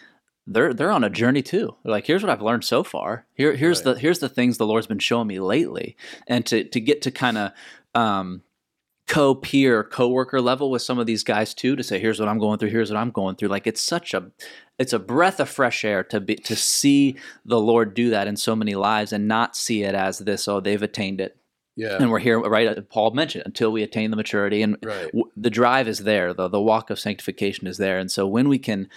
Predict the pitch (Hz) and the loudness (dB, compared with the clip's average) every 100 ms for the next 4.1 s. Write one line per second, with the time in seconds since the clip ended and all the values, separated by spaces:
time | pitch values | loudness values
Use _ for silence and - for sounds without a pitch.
0 | - - - - 120 135 - 113 117 104 | -20 -20 -16 -4 0 0 -2 -2 -2 0
1 | 117 143 104 104 - 120 110 - 107 - | 2 2 2 -2 -2 -2 -2 -2 -4 -2
2 | 104 104 - 101 135 - 95 95 104 90 | -2 -4 -2 -2 -2 -2 -4 -2 -2 -4
3 | 92 - - - _ - 120 190 226 - | -6 -10 -20 -20 _ -4 2 6 6 4